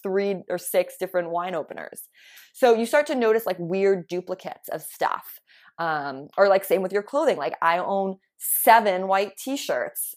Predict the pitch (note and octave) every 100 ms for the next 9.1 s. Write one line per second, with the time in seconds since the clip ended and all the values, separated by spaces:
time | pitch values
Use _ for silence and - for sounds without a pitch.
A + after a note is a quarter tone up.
0 | - F3+ F3 E3+ E3 E3 E3 - _ -
1 | - F#3+ F#3 F#3+ F#3+ F3+ F3 F#3 - E3
2 | D#3 D3+ D3+ D#3+ - - G3+ F3+ D3 D3+
3 | F#3 G#3 _ - - - - - G3 G3
4 | A#3 A3+ A3 C4 A#3+ C4 - G3+ F#3 F3+
5 | F3+ F3 F3 - G3+ A3+ C4+ - A3+ G#3+
6 | F#3 F3+ - A#3 A#3 E3 E3 D#3+ E3+ E3+
7 | D3+ D3+ D3+ C#3+ D#3 - C4 C4 F3+ D3+
8 | - D#3+ D#3+ D3+ C#3+ C#3+ - G#3 G#3+ G#3+